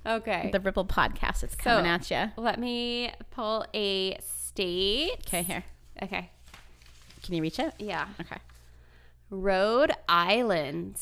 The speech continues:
Speaker 2: Oh, it's so little and cute.
Speaker 1: And they have chickens.
Speaker 2: Rhode Island Reds.
Speaker 1: Yeah.
Speaker 2: That lay brown eggs.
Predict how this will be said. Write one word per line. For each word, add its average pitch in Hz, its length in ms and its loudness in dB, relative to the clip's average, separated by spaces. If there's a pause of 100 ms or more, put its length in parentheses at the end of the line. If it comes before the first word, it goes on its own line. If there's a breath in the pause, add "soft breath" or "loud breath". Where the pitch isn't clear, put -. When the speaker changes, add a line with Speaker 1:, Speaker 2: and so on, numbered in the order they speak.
Speaker 2:
Oh, 370 240 -4
it's 370 200 -12
so 370 400 -6
little 349 300 -10
and 339 240 -8
cute. 247 680 -4 (140)
Speaker 1:
And 247 160 -2
they 254 60 -2
have 247 180 -6
chickens. 196 880 -6 (580)
Speaker 2:
Rhode 185 200 -2
Island 190 280 -2
Reds. 220 280 -6 (160)
Speaker 1:
Yeah. 214 480 -4
Speaker 2:
That 180 160 0
lay 175 120 -2
brown 175 320 -2
eggs. 202 480 -8